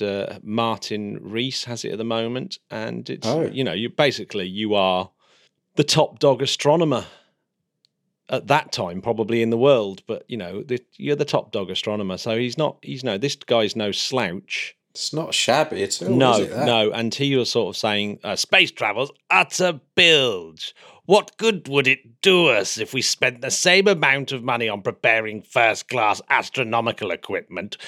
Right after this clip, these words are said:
Speaker 1: We would learn much more about the universe. It is all rather rot." You can tell he's British with his use of bilge and rot.
Speaker 2: <laughs>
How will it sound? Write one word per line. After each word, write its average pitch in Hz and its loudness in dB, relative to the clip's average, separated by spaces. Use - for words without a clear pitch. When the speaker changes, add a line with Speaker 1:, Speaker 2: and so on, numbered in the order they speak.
Speaker 1:
We 170 6
would 156 -2
learn 165 4
much 196 0
more 98 -2
about 113 -2
the 131 -4
universe. 120 0
It 160 0
is 170 4
all 196 6
rather 139 4
rot." 98 -2
You - -20
can 127 0
tell 135 2
he's 104 -2
British - -4
with 87 -12
his 90 -10
use 98 -6
of 90 -12
bilge 113 2
and 95 0
rot. - 0
Speaker 2:
<laughs> - -20